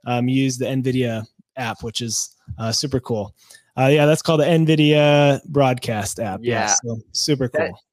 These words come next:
Speaker 2: that's so cool. I, I've looked into this before. And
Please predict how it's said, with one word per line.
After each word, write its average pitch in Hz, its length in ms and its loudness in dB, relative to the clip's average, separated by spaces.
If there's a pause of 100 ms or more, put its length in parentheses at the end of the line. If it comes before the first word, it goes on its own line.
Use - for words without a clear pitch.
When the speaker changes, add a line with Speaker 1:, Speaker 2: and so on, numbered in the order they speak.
(300)
Speaker 2:
that's 151 240 -2
so 104 320 -8
cool. 104 220 -8
I, 113 180 0
I've 135 220 -2
looked 117 260 -6
into 107 280 -14
this 120 160 -8
before. 127 520 -6
And 113 180 -10